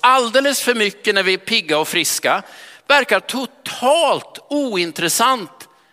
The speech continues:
när livet är slut. Ja, jag har läst i Mios katalog, man vill ju ha en ny soffa. Ingen säger det. Vet, du vet, det enda man pratar om, det är sina barn,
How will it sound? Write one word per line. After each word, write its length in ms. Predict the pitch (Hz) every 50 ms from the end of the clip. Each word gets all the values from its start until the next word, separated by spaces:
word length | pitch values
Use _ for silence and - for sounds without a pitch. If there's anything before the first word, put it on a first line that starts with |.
| _ _ _ _ _ _ _ -
när 160 | 170 202 226
livet 400 | 208 202 214 226 214 214 202 196
är 60 | 180
slut. 680 | 165 - 240 330 370 - 117 - _ - - - - _ _ _ _ _ _ _ _ _ _ _ _ _ _ _ _ _ _ _ _ _ _ _ _ _ _ _ _ _ _ _ _ _
Ja, 300 | - - 127 113 117 113
jag 120 | 104 110
har 420 | 107 127 135 139 131 107 98 101 95
läst 400 | 92 113 131 160 165 - - -
i 60 | 151
Mios 400 | 135 139 151 180 185 170 151 -
katalog, 540 | - - 143 - - 123 131 180 202 175 123
man 140 | 131 135 131
vill 100 | 143 135
ju 80 | 135
ha 160 | 120 123 151
en 100 | 165 156
ny 160 | 139 139 143 131
soffa. 520 | - - 156 143 - - - 196 180 147 - - - - _ -
Ingen 520 | - 254 247 220 180 143 156 196 226 226
säger 420 | 190 - - 160 143 131 131 139 131
det. 260 | 107 85 76 71 - - _ _ _ _ _ _ _ _ _ _ _ _ _ _ _ _ _ _ _ _ _ _ _ _ -
Vet, 300 | 170 196 202 - - 214
du 120 | 226 269
vet, 260 | 269 240 214 196 -
det 220 | 208 214 - - 247
enda 260 | 220 202 190 185 180
man 160 | 180 175 175
pratar 420 | - - 185 165 135 - - 104
om, 220 | 92 - - 175 156 - _ _ _ _ _ _ _ _ _ _ _ _ _ _ _ _ _
det 100 | - -
är 60 | 180
sina 280 | 160 - - 127 117 110
barn, 360 | 101 87 71 69 73 73 -